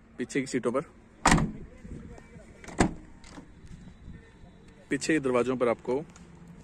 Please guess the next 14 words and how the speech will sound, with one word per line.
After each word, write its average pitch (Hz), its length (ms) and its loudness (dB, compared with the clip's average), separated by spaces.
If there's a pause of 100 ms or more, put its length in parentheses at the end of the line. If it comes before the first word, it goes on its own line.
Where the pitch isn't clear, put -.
(500)
power 127 160 6
window 131 280 2
के 123 100 -2
switch, 139 360 -4 (1700)
door 120 240 8
unlock 127 320 4
handle, 120 300 0 (500)
lock 127 200 2
unlock 123 240 -2
device, 120 560 0 (380)
यहाँ 117 120 -2
पर 135 100 4
आपको 131 340 0 (220)
door 127 240 6